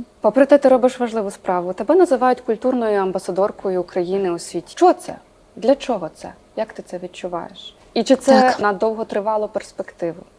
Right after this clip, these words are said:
Speaker 2: Це
Speaker 1: Те, що ти
Speaker 2: передусім на довготривалу перспективу. Е, все, що ми робимо зараз у культурній дипломатії,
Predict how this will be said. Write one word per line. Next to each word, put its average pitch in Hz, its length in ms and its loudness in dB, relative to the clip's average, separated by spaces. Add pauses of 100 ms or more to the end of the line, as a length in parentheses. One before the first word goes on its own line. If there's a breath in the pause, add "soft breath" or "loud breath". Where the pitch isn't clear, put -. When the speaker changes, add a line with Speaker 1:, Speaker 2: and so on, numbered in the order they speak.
Speaker 2:
Це 254 80 0
Speaker 1:
Те, 254 60 -2
що 262 80 0
ти - 60 -2
Speaker 2:
передусім 240 540 2
на 196 100 -2
довготривалу 208 640 0
перспективу. - 880 -4
Е, 226 260 -4 (200)
все, - 240 2
що 277 200 -2
ми 233 140 4
робимо 208 440 2
зараз 240 580 2
у 208 60 -6
культурній 233 500 0
дипломатії, 208 840 -2